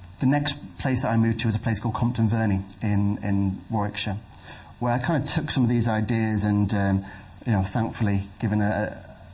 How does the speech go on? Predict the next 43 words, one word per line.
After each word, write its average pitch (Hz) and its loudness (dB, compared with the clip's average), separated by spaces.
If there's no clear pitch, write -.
A 151 -2
much 185 0
nicer 123 2
budget 110 0
by, 107 0
uh, 107 0
Peter - 0
Moores 113 4
and 101 2
the - 2
Littlewoods, 101 0
um, 101 2
Trust 104 -2
and 104 2
the - -4
Peter 107 -2
Moores 104 2
Foundation. 104 0
We 123 0
could 113 0
do 120 4
much 127 4
more 110 4
significant 107 0
projects. 104 -2
So 110 -2
this 104 -2
is 104 0
a, 101 2
a 120 -2
wonderful 117 2
article 101 -2
called - -6
Anya 110 4
Galaccio, 107 -2
where 113 2
again 113 2
we 107 2
took 113 -2
the 107 2
inside 107 2
and, 98 2
uh, 92 2